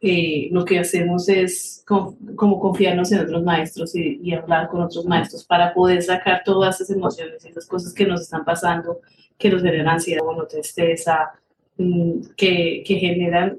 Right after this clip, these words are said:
como un cambio o como una, como un golpe emocional, diría yo.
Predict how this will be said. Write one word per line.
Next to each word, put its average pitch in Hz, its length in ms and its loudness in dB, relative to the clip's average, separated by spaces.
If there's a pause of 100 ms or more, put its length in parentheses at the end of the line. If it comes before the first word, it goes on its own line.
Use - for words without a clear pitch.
como 196 320 4
un 165 80 -4
cambio 180 580 0
o 170 220 -4
como 170 240 -6
una, 170 600 -4
como 185 220 -2
un 180 80 -2
golpe 190 280 4
emocional, 180 560 2
diría 160 280 -4
yo. 156 200 -6